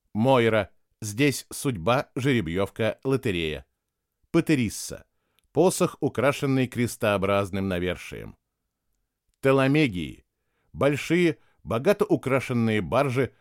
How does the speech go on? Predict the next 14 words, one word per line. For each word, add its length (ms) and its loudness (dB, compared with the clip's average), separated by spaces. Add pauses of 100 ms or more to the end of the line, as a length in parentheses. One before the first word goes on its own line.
(200)
предназначенные 960 0
для 180 0
фешенебельных 800 -2
прогулок 480 -2
по 120 0
рекам, 400 0 (300)
торжественных 760 0
церемоний, 680 0 (260)
празднеств 640 0
на 140 -2
воде 300 2
и 140 -2
тому 260 0
подобного. 640 -2